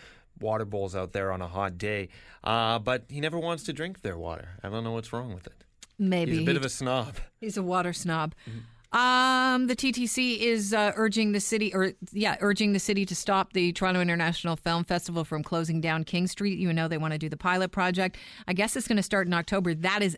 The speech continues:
Speaker 2: after the Toronto International Film Festival. So usually they close down the, uh, a big stretch of King Street for about ten days, and they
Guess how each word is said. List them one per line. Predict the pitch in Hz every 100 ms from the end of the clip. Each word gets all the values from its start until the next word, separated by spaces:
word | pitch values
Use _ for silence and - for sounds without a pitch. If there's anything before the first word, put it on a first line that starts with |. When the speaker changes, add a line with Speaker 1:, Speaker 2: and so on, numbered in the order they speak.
| -
Speaker 2:
after | 170 190 214 170 139 127 - _
the | 165
Toronto | - 170 170
International | 165 160 156 160 160
Film | - 151
Festival. | 147 156 - 170
So | 160 170 156 - - -
usually | 240 311 320 254
they | 208
close | 202 220 208 202
down | 202 196 220 202 190
the, | 190 185 185
uh, | 180 175
a |
big | 180 208 196
stretch | - 208 202
of | 180
King | 202
Street | 196 214 220 214 -
for | - 196
about | 180 180 180
ten | - 185 185
days, | 175 175 208 202
and | 180 175
they | 170 165